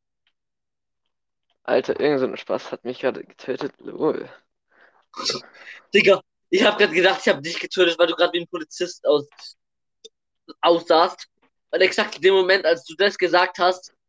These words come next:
Speaker 2: hab ich grad dir-, jemandem einen Headshot gegeben, der ein Polizist war.
Speaker 1: Ey, ich will mal was sagen. Also wir hatten, ich hatte letzte
Speaker 2: Darfst
Speaker 1: Woche so
Speaker 2: du
Speaker 1: eine
Speaker 2: nicht,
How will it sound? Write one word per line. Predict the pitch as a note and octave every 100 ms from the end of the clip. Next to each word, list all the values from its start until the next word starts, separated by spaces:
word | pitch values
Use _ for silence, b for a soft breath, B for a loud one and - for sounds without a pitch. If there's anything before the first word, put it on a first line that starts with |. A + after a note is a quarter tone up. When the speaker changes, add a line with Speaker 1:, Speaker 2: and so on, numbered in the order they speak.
| -
Speaker 2:
hab | E3
ich | G3+ -
grad | F3+ C#3+
dir-, | F3 -
jemandem | E3+ F3 E3+ E3+
einen | E3
Headshot | D#3 F3+ - F3
gegeben, | D#3 D#3 D#3+
der | D#3
ein | D3
Polizist | D#3 D3+ D#3+ D3 -
war. | C3+ C3+ _ _ _ _ _ - B B _
Speaker 1:
Ey, | C#3 C#3+ - B B B B -
ich | D#3
will | F3
mal | E3+
was | E3
sagen. | D3+ D3+ D3+ D3+ B2 - _ _ _ _ _ - -
Also | D3+ D#3
wir | D#3 D#3+
hatten, | E3+ -
ich | D#3+ D#3
hatte | E3 D#3+
letzte | E3 - D#3+
Speaker 2:
Darfst |
Speaker 1:
Woche | D#3
so | D3+
Speaker 2:
du |
Speaker 1:
eine | D#3
Speaker 2:
nicht, | A#2